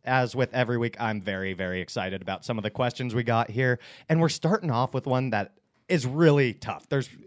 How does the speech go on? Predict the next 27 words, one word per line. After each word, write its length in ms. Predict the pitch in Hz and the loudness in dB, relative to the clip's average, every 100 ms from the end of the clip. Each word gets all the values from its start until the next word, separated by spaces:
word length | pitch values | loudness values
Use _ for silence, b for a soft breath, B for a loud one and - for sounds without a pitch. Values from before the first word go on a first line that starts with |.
| - 160 | -4 4
Kyle, 200 | 156 151 | 4 6
we 120 | 175 | 2
were 60 | 151 | 4
texting 380 | 139 - 135 | 0 0 -2
a 40 | 127 | 2
little 180 | 131 120 | 4 4
bit 200 | 123 120 | 2 0
before 320 | - 123 113 | 2 2 4
this, 240 | 110 107 | 0 -2
and 120 | 120 | -2
you 120 | 127 135 | 0 0
were 100 | 120 | -2
saying 380 | 143 131 127 - b b | 0 0 -2 -8 b b
there's 160 | 156 160 | 0 2
not 160 | 214 | 4
really 240 | 233 220 135 | 4 4 4
a 60 | |
right 380 | 107 113 147 170 | 2 0 0 0
answer, 340 | 170 175 190 170 | -2 -2 -2 0
but 200 | 135 - | 0 0
for 100 | 131 | -2
this 180 | 139 | -2
case, 240 | - 175 - | -2 -4 0
we're 140 | 151 | 0
gonna 180 | 208 220 | 2 0
try 380 | - 170 151 135 | 0 2 4 2
to 360 | - 113 104 | 0 -2 -2